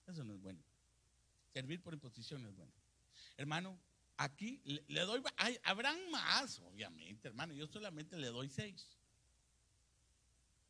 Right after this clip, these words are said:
Seis es número de hombre. ¿De qué manera quiere servir usted? ¿Usted quiere servir por maldición,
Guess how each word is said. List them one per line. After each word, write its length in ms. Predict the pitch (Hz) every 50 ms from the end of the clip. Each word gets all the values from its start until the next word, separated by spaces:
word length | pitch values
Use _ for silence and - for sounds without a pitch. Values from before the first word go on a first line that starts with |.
| _ _ - _ -
Seis 300 | - 226 208 214 208 -
es 100 | 190 175
número 300 | 170 170 165 160 147 135
de 120 | 127 120
hombre. 200 | 113 104 98 - - _ _ _ _ _ - - - - - - - - _ - _ - - - _ _ _ _ _ _ - _ _ _ _ _ _
¿De 160 | - 139 156 -
qué 100 | 196 208
manera 320 | 220 233 226 220 214 208 202
quiere 180 | - 202 185
servir 320 | 185 - 165 143 139 139 127
usted? 240 | 113 - - - - - - _ _ _ _ _ _ _ _
¿Usted 140 | - 139 123
quiere 220 | 127 135 127 131
servir 540 | 127 - 113 101 101 98 113 135 156 160 156 - _ _ _ _ _ _ _ _ _ _ _ _ _ _ _ _ _ _ _ _ _ _ _ _ -
por 140 | 123 113 107
maldición, 840 | 110 107 110 104 101 98 - - - 135 151 160 180 214 233 208